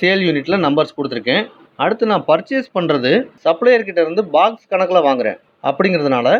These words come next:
பர்ச்சேஸ் யூனிட்ல பாக்ஸ்னு கொடுத்துட்டு, ஒரு பாக்ஸுக்கு எத்தனை நம்பர்ஸ் இருக்கும்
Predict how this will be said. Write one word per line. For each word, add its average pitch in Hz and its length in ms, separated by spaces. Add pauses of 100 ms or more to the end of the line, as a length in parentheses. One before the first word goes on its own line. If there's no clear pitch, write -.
(260)
பர்ச்சேஸ் 240 460
யூனிட்ல 185 320 (120)
பாக்ஸ்னு 202 480
கொடுத்துட்டு, 127 360 (420)
ஒரு 135 120 (100)
பாக்ஸுக்கு 208 440 (120)
எத்தனை 202 200 (100)
நம்பர்ஸ் 202 340
இருக்கும் 147 360